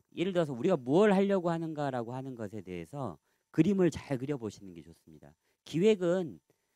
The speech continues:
어, 굉장히 쉽게 표현하면요, 집을 짓는 거하고 똑같아요. 집을 짓는다라고 생각하시면 잘 생각해 보세요. 집 든-, 집 짓는 과정에서 어떤 게 필요할까요? 예? 터파기. <laughs>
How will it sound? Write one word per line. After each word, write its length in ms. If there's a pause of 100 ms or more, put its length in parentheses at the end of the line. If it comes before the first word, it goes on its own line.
(280)
어, 160
굉장히 240
쉽게 280
표현하면요, 760
집을 340
짓는 300
거하고 260
똑같아요. 560 (1700)
집을 320
짓는다라고 640
생각하시면 580
잘 160
생각해 340
보세요. 380 (320)
집 180
든-, 240
집 220
짓는 280
과정에서 460
어떤 220
게 80
필요할까요? 600 (1900)
예? 100 (580)
터파기. 500
<laughs> 1500